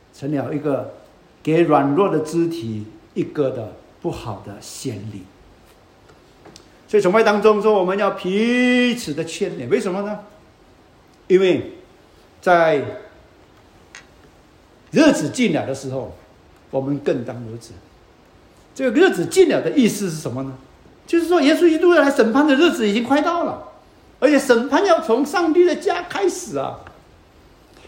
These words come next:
可是这里的更重要的一句话是什么呢？就是说这是一个的末世。那在末世的时代，现今就是末世。耶稣基督来，到耶稣基督还没有再来，这一段的时间我们叫做末世。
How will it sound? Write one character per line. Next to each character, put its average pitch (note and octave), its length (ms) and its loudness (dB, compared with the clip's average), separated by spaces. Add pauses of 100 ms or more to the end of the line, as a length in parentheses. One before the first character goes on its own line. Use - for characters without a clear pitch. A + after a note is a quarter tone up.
(180)
可 G3+ 80 0
是 E4 120 4
这 - 140 2 (120)
里 A#3+ 120 -2
的 B3 160 4
更 E4+ 340 0
重 F#4+ 200 0
要 D#4+ 140 4
的 G#4+ 100 4
一 C#4+ 80 0
句 C4+ 200 -2
话 A3+ 200 -2
是 F3 120 -10
什 C3+ 100 -8
么 C#3+ 120 -4
呢？ C#3 160 -10 (500)
就 F4+ 100 2
是 F4 60 4
说 F4 120 2
这 F#4+ 160 6
是 G4+ 160 4
一 G4+ 40 8
个 G#4+ 120 6
的 G#4+ 60 6
末 F#4+ 260 2
世。 - 520 -6 (1600)
那 E3 120 -4
在 A#3+ 120 -4
末 B3 220 -2
世 A3 180 -8
的 E3 80 -6
时 - 180 -14
代， B2 140 -6
现 E4+ 280 4
今 C#4+ 140 4
就 C4+ 100 2
是 A#3+ 120 0
末 G#3+ 180 2
世。 D#3+ 220 -2
耶 A#3 120 2
稣 D4 140 0
基 C4 140 2
督 D4 400 2 (460)
来， D3+ 380 2 (300)
到 A3 160 4
耶 A3 100 2
稣 A#3 60 -2
基 C4 80 -2
督 A#3+ 60 4
还 G3 160 0
没 D#4 100 4
有 B3 60 6
再 C4 180 4
来， F3+ 180 0
这 D#4 200 -4
一 D4 40 -4
段 C#4 140 0
的 A3+ 60 -4
时 G3 160 -10
间 A3 140 4
我 G3+ 60 -2
们 G3 80 -4
叫 A3 100 -6
做 A3 120 -6
末 A#3+ 200 -4
世。 - 240 -12